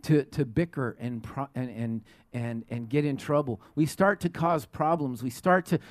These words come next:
have, uh, our own agendas. We start to have our own opinions about the ways things should be and with the way things should go. And, and when we start to worry about the things we care about, there's no doubt to me that Yodia and Syntyche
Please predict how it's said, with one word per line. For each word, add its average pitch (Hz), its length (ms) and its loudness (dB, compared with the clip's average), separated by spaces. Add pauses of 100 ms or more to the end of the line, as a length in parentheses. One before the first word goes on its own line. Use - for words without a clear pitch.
(120)
have, 170 360 2 (100)
uh, 165 180 2
our 139 240 2
own 170 240 2
agendas. 151 580 2
We 127 100 -2
start 180 300 2
to 160 100 0
have 165 180 2
our 147 160 2
own 165 220 0
opinions 160 500 0
about 139 280 2
the 139 60 0
ways 160 340 2 (320)
things 165 220 4
should 147 220 2
be 156 220 6
and 120 180 -2
with 123 120 -2
the 135 60 0
way 160 280 4
things 170 240 -2
should 143 200 -8
go. 151 260 2 (260)
And, 143 160 0
and 147 160 0
when 135 140 2
we 180 120 2
start 254 320 -2
to 220 80 -4
worry 202 380 2
about 151 280 2
the 143 80 -4
things 175 300 -2
we 180 120 6
care 254 280 -2
about, 110 240 -2 (800)
there's 180 180 -2
no 233 160 2
doubt 247 260 0
to 214 120 -6
me 233 160 0
that 147 180 2
Yodia 226 600 4
and 143 180 -2
Syntyche 208 680 -2